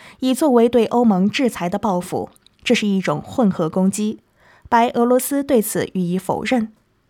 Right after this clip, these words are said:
波兰、立陶宛和拉脱维亚目前正考虑要求北约举行紧急会谈。该级别会议允许任何盟国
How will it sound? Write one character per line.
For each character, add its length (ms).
波 200
兰、 380
立 180
陶 220
宛 300
和 300
拉 180
脱 200
维 180
亚 300
目 120
前 200
正 180
考 220
虑 220
要 140
求 200
北 180
约 320
举 240
行 240
紧 180
急 140
会 220
谈。 340
该 160
级 140
别 160
会 240
议 180
允 220
许 240
任 260
何 200
盟 240
国 280